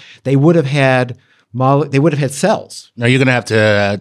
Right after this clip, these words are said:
Speaker 2: for me, please, and maybe somebody like me listening, break down the prokaryotic cell and what is that?
Speaker 1: So, so our, our,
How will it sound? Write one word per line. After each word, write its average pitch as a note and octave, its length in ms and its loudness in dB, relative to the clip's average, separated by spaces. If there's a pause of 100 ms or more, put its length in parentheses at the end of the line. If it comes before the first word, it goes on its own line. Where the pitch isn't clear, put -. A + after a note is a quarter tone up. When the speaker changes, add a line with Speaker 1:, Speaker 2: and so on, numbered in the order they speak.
Speaker 2:
for A2+ 140 0
me, A2 260 4
please, F#2+ 480 0
and G2+ 140 2
maybe G2 220 0
somebody G2 400 0
like F#2+ 240 -2
me G2 100 -4
listening, G2 480 -2 (320)
break A2 260 -4
down G2+ 360 -2
the F2 440 -4
prokaryotic F2+ 760 -4
cell F2 420 -4
and D2+ 200 -14 (320)
what E2 220 -8
is D#2+ 160 -6
that? C2 260 -12 (300)
Speaker 1:
So, C3+ 240 -2
so C3+ 180 2
our, C#3+ 280 2 (100)
our, C3+ 280 0